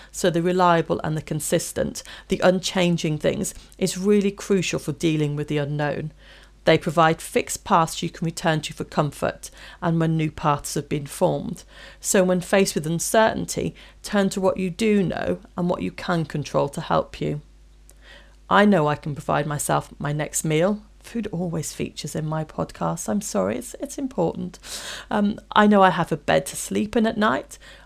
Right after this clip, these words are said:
I know I have three children who say good morning to me each day. I know I can walk outside and enjoy fresh air. I know I have my car to drive me to work. I'm really grateful for all the things I have. And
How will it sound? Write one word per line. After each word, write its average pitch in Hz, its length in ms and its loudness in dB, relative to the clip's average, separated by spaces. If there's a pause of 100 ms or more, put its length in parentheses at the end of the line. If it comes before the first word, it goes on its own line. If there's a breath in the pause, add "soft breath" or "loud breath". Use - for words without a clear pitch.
I 190 100 4
know 180 180 4
I 165 100 4
have 147 180 -4
three 151 240 -6
children 175 460 -2
who 156 80 0
say 147 200 -2
good - 180 -8
morning 202 360 0
to - 120 -8
me 220 100 0
each 233 220 -6
day. 220 320 2 (480 loud breath)
I 180 100 6
know 160 160 4
I 151 80 4
can 160 220 -2
walk 214 260 4
outside 160 520 2
and 156 80 -2
enjoy 151 320 0
fresh - 400 -2
air. - 200 -2 (320 loud breath)
I 156 140 -2
know 151 160 0
I 151 60 2
have 151 180 -2
my 151 140 -4
car 180 320 2
to 175 120 -10
drive 147 300 0
me 151 100 -2
to 156 140 -6
work. - 360 -4 (760 loud breath)
I'm 202 200 2
really 208 140 2
grateful 165 560 0
for - 120 -6
all 170 200 0
the 156 80 -8
things 156 320 -6
I 156 100 0
have. 156 340 0 (640 loud breath)
And 180 380 2